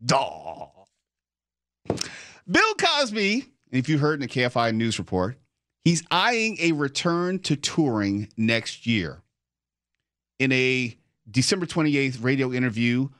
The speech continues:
on W G H Talk with host Scott Spears, Cosby answered yes when asked if twenty twenty-three is the year he might finally be able to tour again.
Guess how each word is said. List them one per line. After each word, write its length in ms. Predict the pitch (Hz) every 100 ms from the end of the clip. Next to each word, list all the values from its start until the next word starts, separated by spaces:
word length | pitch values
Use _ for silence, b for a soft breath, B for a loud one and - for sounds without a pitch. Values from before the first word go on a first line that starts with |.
| b _
on 400 | 98 98 90 87
W 340 | 90 123 127 127
G 280 | - 117 104
H 220 | 101 -
Talk 440 | - 156 170 - - _ _ _ _ -
with 160 | 101 95
host 320 | 117 113 -
Scott 320 | - 104 95
Spears, 520 | - 143 143 156 170 b b b
Cosby 460 | - 190 190 185 151
answered 320 | 170 170 160
yes 420 | 160 269 208 -
when 200 | 185 196
asked 400 | 190 185 180 -
if 160 | 170 -
twenty 280 | - 202
twenty-three 540 | 190 185 180 170 165 156
is 140 | 147
the 100 | 143
year 240 | 143 151 131
he 180 | 143
might 320 | 151 139 131 -
finally 540 | - 135 135 135 131 b b b
be 140 | 127 120
able 200 | 117 117
to 140 | -
tour 340 | 117 - 117 104
again. 360 | 90 87 55